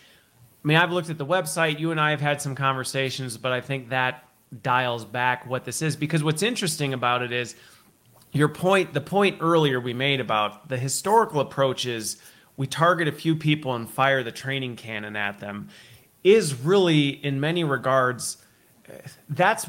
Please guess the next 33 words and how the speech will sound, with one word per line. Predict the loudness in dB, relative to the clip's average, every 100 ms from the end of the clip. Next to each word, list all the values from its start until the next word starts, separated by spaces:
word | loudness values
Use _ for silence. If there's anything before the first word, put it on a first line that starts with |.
| -4
maybe | 0 2 2 2 -2
some | 0 -2
familiarity | -2 0 2 2 0 0 0
with | -4 -8 -8
what | -6 -4 -2
L | -2 -2
and | -6
D | -2 0
is | 0 -2
familiar | -4 -2 0 0
with, | -2 -4 -4 -14 -20 -20 _ -2
but | 2
in | 2
many | 0 0 0
regards, | 2 4 4 2 -2 -4
this | -4 -4
is | -8 -2
handled | 0 2 2 0
outside | 0 0 -2 -4 -4 0 4 4 4 0
of | -2 -2 -2 -6 -12 -20 _
our | 2 4 2
walls | 2 2 4 2 -2
a |
lot | -4 -6 -6
of |
times. | -12 -12 -12 -10 -8 -8
And | -6 -8 -6 -4
I, | -2 -4 -4 -6 -8
I |
think | -4 -2 2
that's | 0 0
something | -2 -2 -2 -2
that | -2 -4